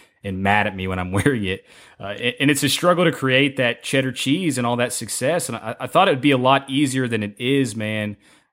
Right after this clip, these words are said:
Uh, but it's a lot of fun climbing up the learning curve. And the whole purpose for this podcast was to create the Artsy Now Foundation, where I can help children discover the creative side of the world, uh, by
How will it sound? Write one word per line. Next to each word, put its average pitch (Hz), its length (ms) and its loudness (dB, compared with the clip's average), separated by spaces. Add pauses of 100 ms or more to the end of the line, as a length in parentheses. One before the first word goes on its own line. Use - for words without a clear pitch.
Uh, - 160 -20 (240)
but 135 240 0
it's 143 120 0
a 143 40 0
lot 147 240 4
of 147 100 2
fun 147 320 0
climbing 135 540 2
up 127 140 2
the 120 100 0
learning 101 360 0
curve. 92 280 -8
And 95 220 -10
the 123 100 0
whole 156 220 -2
purpose 143 520 0
for 101 360 -2 (320)
this 113 340 2
podcast 104 680 0
was 101 140 -6
to - 120 -12
create 110 560 -2 (300)
the 92 120 -8
Artsy 123 360 4
Now 113 240 4
Foundation, 98 640 -4
where 101 140 -2
I 98 60 -2
can 92 280 -8 (240)
help 139 320 0
children 113 420 2
discover 104 400 -2
the 98 100 0
creative 107 420 -2
side 107 240 0
of 101 40 -2
the 98 60 -2
world, 101 600 0 (400)
uh, - 220 -20
by 120 200 -2